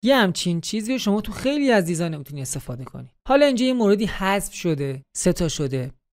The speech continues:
چهار تا هم می‌تونست باشه، هیچ فرقی نمی‌کرد. خط اینجا درست اومده، می‌تونست تازه بلندتر باشه دیگه، همین کوتاه رو گذاشتیم مونده. اطلاعات هم یه سایتی اضافه شده، اینجا این دو تا خط درست اومده، اومده همباند کرده این اطلاعاتو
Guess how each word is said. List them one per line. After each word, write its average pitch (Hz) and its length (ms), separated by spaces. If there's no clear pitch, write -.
چهار 156 220
تا 165 140
هم 165 100
می‌تونست 151 340
باشه، 139 180
هیچ 135 140
فرقی 139 320
نمی‌کرد. 131 560
خط 165 380
اینجا 147 240
درست 160 360
اومده، 135 480
می‌تونست 147 400
تازه 135 180
بلندتر 139 600
باشه 143 240
دیگه، 131 300
همین 135 180
کوتاه 143 280
رو 139 60
گذاشتیم 135 420
مونده. 127 400
اطلاعات 180 440
هم 180 140
یه 170 300
سایتی 170 480
اضافه 147 320
شده، 147 420
اینجا 170 320
این 185 100
دو 170 100
تا 160 140
خط 160 360
درست 170 420
اومده، 156 300
اومده 139 260
همباند 139 500
کرده 156 300
این 147 100
اطلاعاتو 135 640